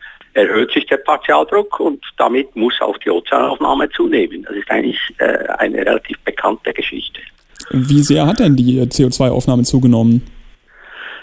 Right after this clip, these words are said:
Speaker 1: Das hat sich etwa verdoppelt. Ich meine, wir haben eben seit den sechzig, frühen sechziger Jahren hatten wir eben, äh, die Hälfte der Emissionen von heute und heute haben wir fast zweieinhalb Mal mehr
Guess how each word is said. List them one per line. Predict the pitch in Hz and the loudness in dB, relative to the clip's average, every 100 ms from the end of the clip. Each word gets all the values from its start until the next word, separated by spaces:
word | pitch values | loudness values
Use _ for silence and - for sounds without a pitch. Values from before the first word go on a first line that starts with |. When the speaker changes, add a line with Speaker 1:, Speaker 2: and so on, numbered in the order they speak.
| - | 0
Speaker 1:
Das | 156 175 | 2 2
hat | 175 | 2
sich | 156 | 2
etwa | 151 170 175 | 2 2 2
verdoppelt. | 175 170 220 240 - - | 0 2 2 2 -2 -2
Ich | - | -2
meine, | 123 131 131 | 2 4 4
wir | 131 | 4
haben | 127 127 | 2 2
eben | - 107 101 | 0 0 0
seit | 110 104 | 2 2
den | 113 127 120 113 | 2 2 0 2
sechzig, | 127 - - | 0 0 -2
frühen | 156 123 | -2 0
sechziger | 135 - - | -2 -2 -2
Jahren | 151 156 156 | 2 4 2
hatten | 101 - | 0 0
wir | 101 | 0
eben, | 98 104 104 | 0 -4 -4
äh, | 101 - 110 107 | -2 -2 -2 -4
die | - | -6
Hälfte | - 104 - - 147 | -2 0 0 0 2
der | 123 110 | 4 2
Emissionen | 107 104 - 113 113 | 2 -2 0 0 0
von | 113 95 | -2 -2
heute | 92 95 - - | 0 0 0 0
und | 175 101 | 0 -2
heute | 87 - - | -2 -2 -4
haben | 95 95 95 | -4 -6 -6
wir | 95 90 _ - | -6 -6 _ -8
fast | - - - - - - - | -6 -6 -12 -16 -14 -16 -10
zweieinhalb | - 104 101 113 - | -2 -2 0 -2 0
Mal | 98 110 | 0 0
mehr | 101 101 139 160 | 0 2 2 0